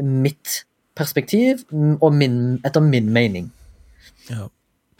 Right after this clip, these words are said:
Speaker 2: Nei, for vi har jo
Speaker 1: Og det gjelder
Speaker 2: kanskje
Speaker 1: jo for så vidt
Speaker 2: nevnt det
Speaker 1: teater.
Speaker 2: før også.
Speaker 1: Jeg vil s-, nevne teater i den samme, samme åndedrag.
Speaker 2: Det er jo veldig kontrollert,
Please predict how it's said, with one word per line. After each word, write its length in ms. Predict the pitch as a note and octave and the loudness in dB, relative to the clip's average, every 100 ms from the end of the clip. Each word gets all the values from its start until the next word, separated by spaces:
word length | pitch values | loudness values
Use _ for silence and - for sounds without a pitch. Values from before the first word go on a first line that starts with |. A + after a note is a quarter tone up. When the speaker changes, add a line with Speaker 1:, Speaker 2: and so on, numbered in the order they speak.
| _ - _ _ | _ -20 _ _
Speaker 2:
Nei, 80 | C3 | -6
for 80 | B2+ | -2
vi 80 | B2 | 0
har 140 | A#2 G2 | 0 2
jo 140 | B2 C3 | 2 4
Speaker 1:
Og 60 | |
det 100 | D3+ E3+ | 4 4
gjelder 180 | D3 | 4
Speaker 2:
kanskje 100 | C#3+ C3 - | 2 0 -2
Speaker 1:
jo 60 | |
for 40 | B2+ | 0
så 80 | B2+ | 2
vidt 80 | G2+ | 2
Speaker 2:
nevnt 120 | F#2+ | 0
det 40 | C3+ | 2
Speaker 1:
teater. 180 | G#2 | 2
Speaker 2:
før 180 | G#2 G2 G2 | 2 2 2
også. 80 | D3+ | -2
Speaker 1:
Jeg 80 | G#2 | -6
vil 120 | G#2+ | -8
s-, 120 | - - | -10 -6
nevne 260 | A#2+ G#2+ G2+ | -4 -2 0
teater 360 | A2 G2+ G2 | 0 0 -4
i 40 | F#2+ | -6
den 120 | G2 | -2
samme, 300 | A2 F#2 E2 D#2+ | -2 -2 -6 -4
samme 240 | A#2+ G#2+ | -2 0
åndedrag. 360 | G2 F2+ D#2+ - _ _ _ _ _ _ _ _ - _ _ _ | -2 -4 -6 -8 _ _ _ _ _ _ _ _ -20 _ _ _
Speaker 2:
Det 80 | F#2+ | -2
er 80 | G2 | -2
jo 60 | A2 | 0
veldig 160 | G#2 - | -2 -4
kontrollert, 680 | G2 G2+ F#2+ F#2 - - | -4 -4 -2 -6 -8 -12